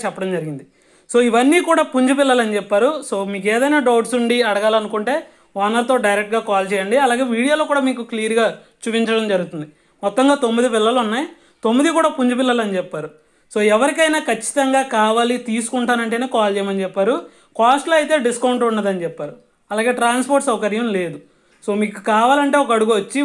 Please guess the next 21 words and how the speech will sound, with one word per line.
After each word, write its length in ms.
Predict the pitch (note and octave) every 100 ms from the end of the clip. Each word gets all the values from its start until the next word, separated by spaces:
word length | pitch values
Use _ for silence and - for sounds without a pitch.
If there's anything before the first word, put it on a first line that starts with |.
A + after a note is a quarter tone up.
| C4+
వాటిని 240 | G3 G3+ G3
చూసి 340 | A3+ A#3+ A#3+ C#4 C4+
చెక్ 140 | G#3
చేసుకునే 320 | A3 G#3 A3 A3+
తీసుకోండి. 400 | G#3 D#3+ E3 C#3+ C#3 _ _ _ _ - A3
ఓనర్ 260 | C#4 D#4
వివరాలు 300 | C4 G#3+ G3+ F#3+
వచ్చేసరికి 500 | G3+ G3 F#3+ A3+ C#4+ F4 _ _ _ -
మీకు 160 | F#3 G#3 A3
కాంటాక్ట్ 420 | A3+ C4 D#4+ C4+
నెంబర్ 220 | C#4+ C4 B3+
అనేది 280 | A#3+ A#3 C4+
కింద 140 | B3+ A#3 C4
టైటిల్‌లో 400 | A3 G#3+ A#3+ A#3 C4+ - G3+
అలాగే 200 | F#3+ A3
డిస్క్రిప్షన్‌లో 580 | G3+ G#3 A3+ A3 G#3+ G3 E3
ఇస్తాను. 260 | - C#3 - _ _ _ _ _ -
ఇక 80 | G3 G3+
అడ్రస్ 280 | G#3 A#3+ E4 D4+
విషయానికి 320 | C#4+ B3+ A3+
వచ్చేసరికి 480 | G#3+ G#3 G#3 G3